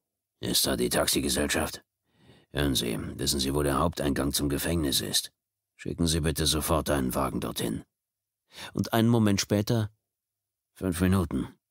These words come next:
In Ordnung, ich warte." Er wandte sich wieder an Martha. "Wissen Sie, wie lange ich schon in diesem Geschäft bin? Zwanzig Jahre.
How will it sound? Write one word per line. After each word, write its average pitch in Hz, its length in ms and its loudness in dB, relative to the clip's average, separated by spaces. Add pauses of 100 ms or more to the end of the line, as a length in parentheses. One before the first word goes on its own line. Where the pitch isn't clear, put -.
In - 160 -6
Ordnung, - 480 -2 (100)
ich - 160 -10
warte." - 400 -4 (1500)
Er 113 120 4
wandte 113 260 4
sich 107 200 2
wieder 123 180 4
an 123 120 2
Martha. 101 500 0 (1500)
"Wissen - 340 2
Sie, 76 240 2
wie 64 120 2
lange 65 320 0
ich 65 120 2
schon - 200 0
in 65 120 0
diesem 65 260 0
Geschäft - 500 0
bin? 80 240 0 (840)
Zwanzig - 600 2
Jahre. - 420 0